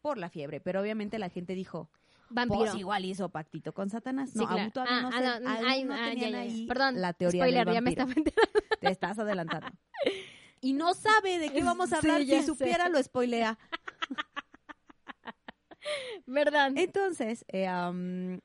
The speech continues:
Speaker 1: muy bien. Murió en la medianoche y en el momento de su muerte, su hijo mayor atestiguó la presencia de un gato negro
Speaker 2: Y
Speaker 1: que irrumpió en la habitación para arañar la cara del enfermo,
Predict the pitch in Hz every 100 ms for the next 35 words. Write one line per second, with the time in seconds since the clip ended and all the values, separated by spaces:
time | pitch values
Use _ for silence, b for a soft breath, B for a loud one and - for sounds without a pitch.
0 | _ 214 226 196 - _ _ _ _ _
1 | 208 220 240 240 247 254 262 294 262 294
2 | 320 _ 247 262 269 277 277 - - 262
3 | 339 415 403 370 339 339 311 294 262 -
4 | 220 233 226 269 262 220 208 - 175 -
5 | 226 - 285 247 214 214 - 190 233 226
6 | 208 175 170 185 226 254 247 233 247 247
7 | 269 247 185 160 - - 233 214 196 196
8 | 247 247 254 233 254 262 285 285 240 202
9 | 190 220 220 233 226 202 175 180 180 196
10 | 196 160 156 165 175 180 - 226 226 170